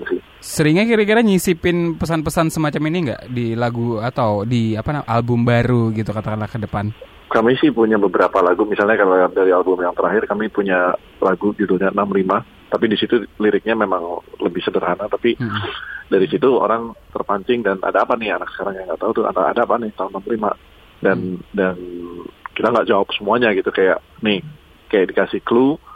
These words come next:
Speaker 1: terus mereka biasanya cari sendiri gitu sih. Walau ada juga yang mungkin nggak, tetap nggak ngeh gitu, tetap,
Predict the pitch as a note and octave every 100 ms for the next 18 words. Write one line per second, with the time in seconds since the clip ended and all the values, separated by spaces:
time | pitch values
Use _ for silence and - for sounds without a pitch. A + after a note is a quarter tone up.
0 | - - - G2+ A2 G#2 A2 A#2 F#2+ F#2
1 | F2+ F2 E2+ - - - - - - -
2 | - _ F#2+ G#2 A#2+ G#2 G2+ G#2 A2+ F#2+
3 | F#2 - A2+ F#2+ D2 D2 - F#2 - G2+
4 | G#2+ A#2 F2+ A#2 A#2+ A#2+ G#2 A2 -